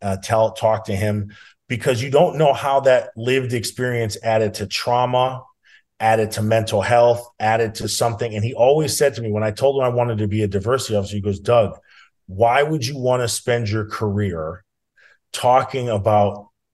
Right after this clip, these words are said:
race, ethnicity, age, gender?" He's like, "Doug, you are in a no-win situation. Don't dedicate your career to that."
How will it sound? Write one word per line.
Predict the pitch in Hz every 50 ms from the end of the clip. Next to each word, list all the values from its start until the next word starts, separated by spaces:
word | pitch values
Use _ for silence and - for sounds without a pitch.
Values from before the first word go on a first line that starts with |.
| -
race, | 101 98 101 107 110 110 113 110 107 - - - - - _ _ _ _ _ _ _ _ _ -
ethnicity, | 113 110 101 - 110 113 120 120 113 - - 117 117 117 113 113 117 - - _ -
age, | 123 127 131 135 131 131 131 131 131 123 104 - - - 117
gender?" | 107 98 95 139 143 139 143 143 139 139 143 143 143 131
He's | 110 131 139 127
like, | 139 127 113 101
"Doug, | 92 131 147 156 147 135 110 92 82 80 - - _ _ _ _ _ _ _ _ _ _ _ _ _ -
you | 117 107 135 165 165 160
are | 160 151 147 143 151
in | 147 147 147 139 135 127 -
a | - 127 131 131
no-win | 123 123 123 127 131 135 135 127 123 127 127 127 123 120
situation. | 107 - - 123 113 107 - 113 107 113 120 120 120 113 - 104 90 85 80 - 85 82
Don't | - 131 127 135 143 151 143 - - 101
dedicate | 101 131 131 127 135 131 - - 131 127 113
your | 110 113 113 107
career | - - 120 104 107 117 120 117
to | 113 101 85
that." | 80 80 - - - -